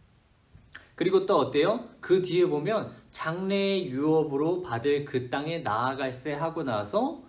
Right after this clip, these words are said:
"갈 바를 알지 못하고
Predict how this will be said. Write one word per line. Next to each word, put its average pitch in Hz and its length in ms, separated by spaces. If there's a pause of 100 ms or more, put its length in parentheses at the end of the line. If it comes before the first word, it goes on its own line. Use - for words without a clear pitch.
(520)
"갈 117 320
바를 135 280
알지 117 480
못하고 156 840